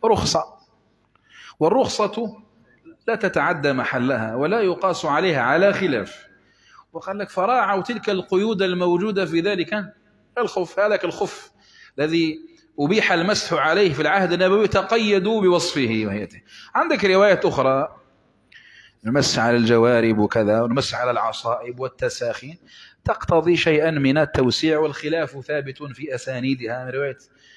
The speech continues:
أبي القيس الأودي، وفيها نقاش طويل بين المحدثين.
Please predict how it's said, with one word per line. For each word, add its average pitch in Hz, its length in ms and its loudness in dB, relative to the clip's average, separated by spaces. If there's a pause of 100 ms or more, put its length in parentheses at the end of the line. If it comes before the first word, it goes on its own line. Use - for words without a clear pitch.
(160)
أبي 123 100 -8
القيس 135 380 -6
الأودي، 131 520 -6
وفيها 196 340 -2
نقاش 196 360 -4
طويل 156 280 0
بين 127 140 -2
المحدثين. - 560 -10